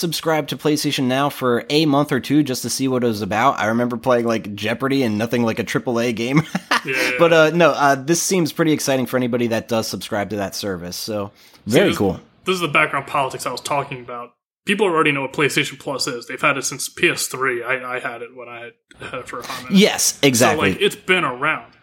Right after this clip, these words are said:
Speaker 2: This new service, they're trying to sell that. They're trying to move that and trying to entice people to buy that.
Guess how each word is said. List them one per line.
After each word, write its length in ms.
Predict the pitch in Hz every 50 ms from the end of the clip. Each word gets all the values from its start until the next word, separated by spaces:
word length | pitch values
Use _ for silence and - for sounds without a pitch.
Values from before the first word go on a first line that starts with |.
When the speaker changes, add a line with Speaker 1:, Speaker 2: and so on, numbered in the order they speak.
| _ -
Speaker 2:
This 220 | 160 165 151 139 -
new 220 | 170 240 302 320
service, 680 | - - 165 139 135 127 135 131 131 127 - - - - - _ _ _ _ -
they're 140 | - 147
trying 320 | 143 - - 175 185 208 180
to 100 | - 123
sell 300 | - - - 175 156 127
that. 140 | 120 120 -
They're 100 | 127 -
trying 200 | - 170 175 170
to 60 | 147
move 220 | 139 151 160 151
that 140 | 143 131 127
and 80 | 123 120
trying 180 | - - 147 139
to 60 | 135
entice 340 | 127 - - - 143 135 -
people 320 | - 156 143 139 135 - -
to 140 | - 170 151
buy 300 | 143 135 139 143 139 131
that. 280 | 123 120 117 123 _